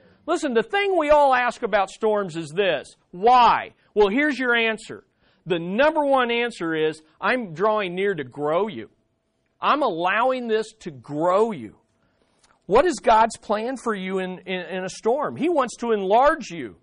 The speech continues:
not indulge you. He wants to stabilize your faith, not your circumstances. That's why it's a storm.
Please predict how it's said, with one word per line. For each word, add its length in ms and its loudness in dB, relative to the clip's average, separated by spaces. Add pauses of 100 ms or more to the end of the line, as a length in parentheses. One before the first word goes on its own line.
(300)
not 260 -4
indulge 560 0
you. 220 -12 (380)
He 120 0
wants 300 0
to 100 -6
stabilize 800 -2
your 120 -8
faith, 400 -10 (180)
not 320 -2
your 140 -4
circumstances. 1080 -8
That's 220 -4
why 160 2
it's 160 -10
a 80 -12
storm. 460 -4